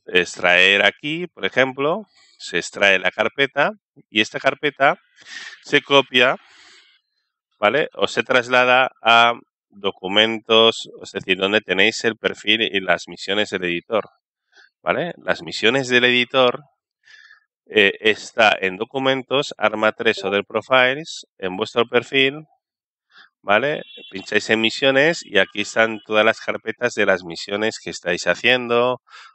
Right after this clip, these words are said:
o que habéis abierto para cotillear o lo que sea, ¿vale? Entonces, lo único que tenéis que hacer es, eh, pegar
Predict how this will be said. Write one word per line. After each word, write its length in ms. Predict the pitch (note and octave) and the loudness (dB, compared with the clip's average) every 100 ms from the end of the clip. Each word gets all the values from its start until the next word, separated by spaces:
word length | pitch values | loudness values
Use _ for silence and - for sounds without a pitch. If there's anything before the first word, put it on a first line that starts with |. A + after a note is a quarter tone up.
| _ | _
o 220 | F#2 F2+ | -10 -10
que 160 | - | -4
habéis 260 | E2 F2+ - | -4 -4 -6
abierto 400 | F2+ F#2 F2+ - | -4 -2 -2 -6
para 240 | F2+ F2 E2 | -18 -16 -16
cotillear 920 | F#2+ A#2 A#2 A#2+ A#2+ A#2 A#2 A#2 A#2 | -10 -2 2 4 6 6 4 2 0
o 440 | F#2+ E2+ D#2 D#2 | -4 -6 -8 -8
lo 80 | D#2+ | -10
que 140 | D2+ | -10
sea, 240 | - D2 D2 - _ _ _ _ _ - - - - _ _ _ _ | -10 -10 -10 -12 _ _ _ _ _ -20 -20 -20 -20 _ _ _ _
¿vale? 340 | F2 D3+ F3 _ _ - | -6 -6 -8 _ _ -20
Entonces, 380 | G#2+ E2+ F2 E2 | -18 -14 -12 -10
lo 60 | |
único 160 | D#2+ E2 | -8 -6
que 80 | - | -4
tenéis 180 | E2 | -4
que 80 | - | -4
hacer 240 | E2+ F#2 G2+ | -4 -2 0
es, 300 | G2 - - | 0 -2 -4
eh, 240 | E2+ D#2+ D2 _ _ _ _ _ _ _ _ _ | 0 0 -2 _ _ _ _ _ _ _ _ _
pegar 720 | F2 F2 G#2+ E2+ - - - | 2 4 4 2 -6 -20 -20